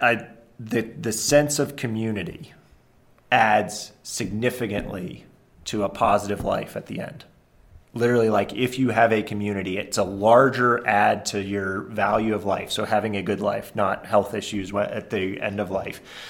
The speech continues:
It's like eight and a half years. If you go to the gym, it's one and a half. Like, it's not just going to the gym and being physically healthy. It really is, how are you doing it? So at one of the largest, like, badminton as, as a sport is, like, seven and a half years. Swimming's three.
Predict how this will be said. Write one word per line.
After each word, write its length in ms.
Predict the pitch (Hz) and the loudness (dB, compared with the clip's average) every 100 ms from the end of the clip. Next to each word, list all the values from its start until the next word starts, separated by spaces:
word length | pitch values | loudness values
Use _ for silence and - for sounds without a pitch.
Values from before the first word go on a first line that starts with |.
| - - | -18 -10
It's 140 | 123 | 4
like 160 | 143 123 | 4 4
eight 200 | 139 127 | 2 0
and 80 | 127 | 0
a 60 | 107 | -2
half 280 | 104 98 107 | 0 -2 -4
years. 460 | 95 104 87 - - - _ _ _ - | -6 -6 -8 -14 -16 -20 _ _ _ -8
If 120 | 95 | -4
you 60 | 110 | 2
go 140 | 139 | 4
to 80 | 131 | 4
the 80 | 110 | 0
gym, 240 | 110 110 | 0 -2
it's 160 | 101 104 | -2 -4
one 160 | 101 | -4
and 100 | 92 | -4
a 40 | - | -8
half. 400 | - - - _ _ - | -10 -12 -18 _ _ -2
Like, 160 | 113 110 | 0 0
it's 160 | 110 | 0
not 320 | 123 135 151 | 8 8 8
just 280 | 139 135 - | 4 2 4
going 320 | 123 127 131 123 | 2 4 4 0
to 100 | 113 | -2
the 100 | 110 | -2
gym 360 | 107 110 107 | 0 0 0
and 180 | 104 98 | -2 -4
being 320 | 113 113 107 | -4 -4 -6
physically 560 | - 123 117 113 117 98 | -4 -4 -2 -4 -4 -6
healthy. 540 | - 110 - 107 95 | 0 -2 -2 -6 -8
It 220 | 107 107 | -8 -8
really 460 | 131 120 127 120 110 | -4 -2 0 0 0
is, 140 | 139 | -2
how 280 | - 117 113 | -2 0 2
are 100 | 117 | 2
you 160 | 101 101 | 0 -4
doing 340 | 95 110 104 | -2 -2 -2
it? 160 | - - | -6 -6
So 220 | - 107 - - - - | 0 0 -2 -14 -16 2
at 160 | 147 - | 2 4
one 160 | 127 135 | 4 6
of 80 | |
the 80 | 120 | 6
largest, 440 | 113 120 117 117 120 | 8 8 8 2 4
like, 200 | 107 104 | 4 6
badminton 640 | 117 131 104 92 - - - - - - - | 6 6 4 -4 -6 -16 -20 -20 -20 -16 -2
as, 200 | 113 107 | 0 0
as 240 | 117 110 | 2 2
a 60 | 104 | 2
sport 500 | - - 117 - - | -2 0 0 0 -2
is, 160 | 113 113 | 0 0
like, 160 | 101 | 0
seven 320 | - 123 113 | 4 4 4
and 80 | 104 | 0
a 40 | 98 | -2
half 300 | 101 90 107 | -2 -4 -6
years. 220 | - - | -10 -8
Swimming's 420 | - 107 101 95 | -4 -4 -2 -4
three. 460 | - 110 90 - | -4 -4 -4 -10